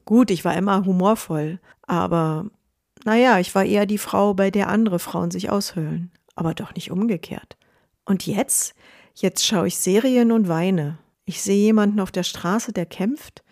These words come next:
und mein Herz tut weh. Und wenn mir eine Frau erzählt, dass sie sich klein machen muss und wie sie darunter leidet, dann kriege ich einen Knoten im Hals.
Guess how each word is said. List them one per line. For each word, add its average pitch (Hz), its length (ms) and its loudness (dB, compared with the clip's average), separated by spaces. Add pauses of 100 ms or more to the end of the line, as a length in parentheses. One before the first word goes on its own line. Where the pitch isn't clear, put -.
(160)
und 190 160 -2
mein 190 160 2
Herz 202 360 -4
tut - 260 -20
weh. 147 260 -8 (360)
Und 196 180 0
wenn 196 160 4
mir 208 140 4
eine 185 160 2
Frau 190 260 -2
erzählt, 190 500 -2
dass 202 120 -4
sie 208 80 -10
sich 185 220 -8
klein 196 360 -2
machen 240 260 -2
muss 240 320 0 (120)
und 190 140 -2
wie 202 100 -2
sie 196 120 0
darunter 175 400 -2
leidet, 170 520 -4 (500)
dann 208 140 -2
kriege 233 260 0
ich 226 140 -2
einen 226 120 0
Knoten 165 420 -6
im - 180 -10
Hals. - 360 -14